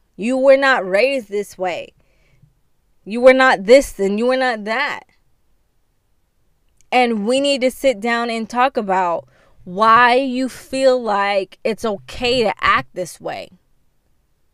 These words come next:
But not to double down in a certain emotion and feel like that's what they need.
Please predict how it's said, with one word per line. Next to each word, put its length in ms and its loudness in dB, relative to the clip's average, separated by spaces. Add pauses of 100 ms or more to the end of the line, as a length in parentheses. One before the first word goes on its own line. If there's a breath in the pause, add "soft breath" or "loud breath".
(880)
But 260 0 (720)
not 420 4
to 120 -4
double 640 6
down 600 0
in 220 -6
a 80 -6
certain 460 -4
emotion 840 -4 (460 soft breath)
and 220 -2
feel 400 4
like 440 -2 (680)
that's 300 4
what 120 -4
they 140 2
need. 380 -12